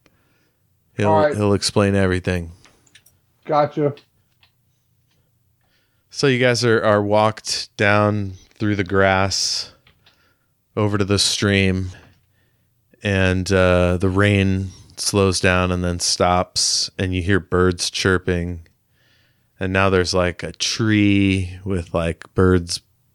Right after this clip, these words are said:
Speaker 1: like, playing around on it, and it's like the war never happened here. And Baranovsky sits
Speaker 2: Hmm.
Speaker 1: down on a, on,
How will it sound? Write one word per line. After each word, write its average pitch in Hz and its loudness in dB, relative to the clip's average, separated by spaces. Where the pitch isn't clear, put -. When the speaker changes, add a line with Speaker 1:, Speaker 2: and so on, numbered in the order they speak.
Speaker 1:
like, 92 -2
playing 95 0
around 92 0
on 92 0
it, 95 -2
and 95 0
it's 92 -2
like 95 -2
the 95 -4
war 95 0
never 92 -2
happened 107 -2
here. 117 0
And 95 -6
Baranovsky 90 0
sits 143 0
Speaker 2:
Hmm. - -4
Speaker 1:
down 87 0
on 85 -2
a, 85 -4
on, 82 -4